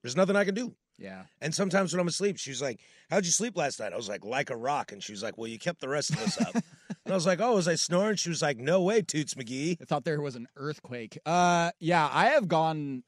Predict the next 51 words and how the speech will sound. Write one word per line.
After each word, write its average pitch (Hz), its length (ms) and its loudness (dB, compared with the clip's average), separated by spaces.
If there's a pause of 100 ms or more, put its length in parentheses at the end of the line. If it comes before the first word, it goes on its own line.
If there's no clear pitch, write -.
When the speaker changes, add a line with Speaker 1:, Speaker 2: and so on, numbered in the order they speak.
Speaker 2:
as 143 180 -2
far 139 300 0
'cause 127 160 -10
she 180 180 -6
has 170 240 -2
a, 123 200 -4
uh, 101 280 -4 (600)
kind 156 200 -2
of 117 80 -6
a 117 200 -8
split - 420 -8
level 156 440 -2 (140)
where 127 320 -4
stairs 139 560 -4
to - 140 -10
the 120 100 -8
first, - 460 -8 (120)
uh, 127 160 -6
floor 135 440 -4
and 127 100 -4
then 113 80 -6
stairs 131 440 -6
to 127 60 -12
go 120 140 -6
Speaker 1:
See, 120 60 -4
Speaker 2:
upstairs. 123 260 -6
Speaker 1:
and 113 80 -4
that's 127 180 -2
just 90 140 -6
not 90 140 -6
fair 110 180 -2
if - 120 -8
you 82 60 -18
got 80 120 -8
the - 60 -20
B 82 140 -14
Gs, 85 340 -12
man. 69 260 -16 (140)
Speaker 2:
Uh, 165 440 4
and 170 100 -2
she 185 120 2
has 202 180 4
a 196 60 2
bathroom 175 600 0
in 170 100 0
her 165 140 -2
bedroom, 135 640 -4
but 123 380 -4 (500)
if - 160 -6
I 190 160 0
gotta 156 460 2